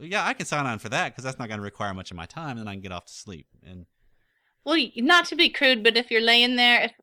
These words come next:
Speaker 2: as a wife, and <laughs> I feel like this is crude. So you're laying there and you feel a boner in your butt. I think out of mercy, <laughs> you roll over and say, "Uh,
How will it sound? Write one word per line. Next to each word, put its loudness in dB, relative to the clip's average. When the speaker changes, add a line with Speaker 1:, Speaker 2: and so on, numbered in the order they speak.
Speaker 2:
as -6
a -2
wife, 4
and -2
<laughs> -18
I -4
feel -4
like -4
this -12
is -12
crude. -6
So 0
you're 6
laying 8
there 6
and 0
you -4
feel 0
a 0
boner 0
in 4
your 4
butt. 4
I -2
think 2
out 6
of 2
mercy, 0
<laughs> -20
you -2
roll 2
over 2
and 0
say, 2
"Uh, 4